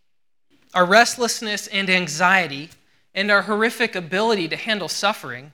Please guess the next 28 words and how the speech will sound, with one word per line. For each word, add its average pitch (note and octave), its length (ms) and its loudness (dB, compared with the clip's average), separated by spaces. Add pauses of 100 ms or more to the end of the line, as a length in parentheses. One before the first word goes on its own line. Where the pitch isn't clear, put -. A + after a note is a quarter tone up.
long E3 280 -4
suffering, C3+ 580 -6 (320)
are E3+ 160 0
evidence G#3+ 540 2
of E3+ 160 -6
our D3+ 120 4
chains. B2+ 540 -12 (1080)
Now, F3+ 100 0
I'm G3+ 120 -2
trying C4+ 280 2
to C4 60 -2
describe G#3 480 2
our F#3+ 100 4
moment E3+ 520 0
to - 180 -6
help A3+ 300 0
us F3+ 100 0
see F#3+ 580 -8
why E3+ 320 2
patient D#3 440 -10
faith C#3+ 280 -12
is C3+ 80 -18
so C3+ 260 -8
hard. F2+ 260 -16 (580)
That's - 140 -12
what F#3 80 -2
I'm E3 100 -4
doing. B2 240 -16